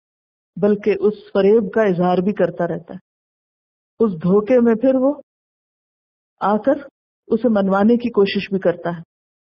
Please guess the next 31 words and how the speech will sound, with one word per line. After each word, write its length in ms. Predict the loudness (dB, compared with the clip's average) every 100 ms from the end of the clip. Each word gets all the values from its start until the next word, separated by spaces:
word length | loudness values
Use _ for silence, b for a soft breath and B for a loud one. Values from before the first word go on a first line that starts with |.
| _ _
क्योंकि 200 | -4 -2 0
अमूमन 400 | 2 4 4 2
होता 280 | 0 -2 -2
क्या 200 | -2 -6
है 160 | -8 _ _ _ _ _ _ _ _ -20
कि 80 | -4
इंसान 520 | -2 -2 -2 0 0 0
जो 180 | 0 0
कुछ 220 | -2 0
बोलता 300 | 0 2 2
है 40 |
वो 60 | 2
उसकी 220 | 0 -6
सोच 360 | -4 2 2 0 -6
की 60 |
पैदावार 500 | -4 -2 -2 -2 -6
होता 240 | -10 -14 -18
है। 60 | _ _ _ _ _ _ _ _ _ _
जब 320 | -4 0 0 -2 -20 _
सोच 400 | -12 0 0 2 -2
में 100 | -2
तकब्बुर 420 | -2 -2 0 0
भरा 220 | 2 0
हुआ 220 | 0 -2 -8
है 60 | -10 _ _ _ _ -8
तो 60 | -6 0
बोल 280 | 2 2 2
में 120 | 0
तो 100 | 2
लाजमन 420 | 2 0 0 -2
टपकेगा, 460 | -2 -6 -10 -10